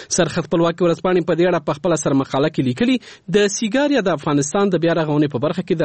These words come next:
امریکا د مفتشې ادارې لیکلي، په داسې حال کې چې په افغانستان کې ژمني عملیات روان دي، افغان حکومت په تیرو څلورو میاشتو کې پر خپله خاوره پنځه سلنه جغرافیوي واک له لاسه ورکړی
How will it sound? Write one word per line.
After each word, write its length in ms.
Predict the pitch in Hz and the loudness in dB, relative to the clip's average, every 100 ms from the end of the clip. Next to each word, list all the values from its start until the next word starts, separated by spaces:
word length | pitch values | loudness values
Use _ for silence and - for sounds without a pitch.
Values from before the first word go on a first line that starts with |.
| 120 | 0
امریکا 280 | 123 123 175 | -2 -2 0
د 120 | 170 | 0
مفتشې 440 | 135 127 160 143 123 | -2 -2 -4 -2 0
ادارې 240 | 113 143 247 - - 165 | 0 0 0 -4 -4 0
لیکلي، 380 | 170 170 254 269 - _ | 0 0 0 0 -4 _
په 80 | 220 214 | -2 0
داسې 300 | 277 302 254 | 0 0 0
حال 140 | 262 247 | 0 -2
کې 80 | 247 - | -2 0
چې 200 | 214 202 | 0 0
په 140 | 160 | -4
افغانستان 580 | - 147 127 - 190 190 | -2 -2 -2 -2 -2 -2
کې 100 | 202 160 | -4 0
ژمني 360 | 143 131 156 - | 0 2 2 2
عملیات 400 | 135 127 147 143 | 0 2 0 -2
روان 320 | 120 165 240 | 0 0 2
دي، 80 | 247 - - - 160 | 0 -2 -10 -6 -4
افغان 340 | 156 247 294 240 | -2 -2 0 0
حکومت 380 | 220 214 214 175 | 0 0 0 -2
په 140 | 147 | 0
تیرو 180 | 208 202 196 | 0 0 -2
څلورو 480 | 160 147 277 262 165 | -2 0 2 2 2
میاشتو 300 | 180 - 190 | 0 -2 -4
کې 400 | 202 196 - _ - | -2 -2 -4 _ -4
پر 120 | 180 | -4
خپله 320 | - - 240 | -2 -2 -2
خاوره 400 | 165 - 190 190 175 - | -2 -2 0 0 -2 -4
پنځه 340 | 131 127 127 | -2 -2 -2
سلنه 420 | 170 190 170 165 156 | -2 -2 0 0 0
جغرافیوي 560 | 127 110 113 - 139 226 175 | -4 -4 -4 -2 -2 0 0
واک 180 | 165 - - _ 175 | -2 -6 -20 _ -2
له 60 | 185 | 0
لاسه 300 | 175 95 - 95 | 0 -4 -6 -8
ورکړی 340 | 104 - 117 | -8 -6 -4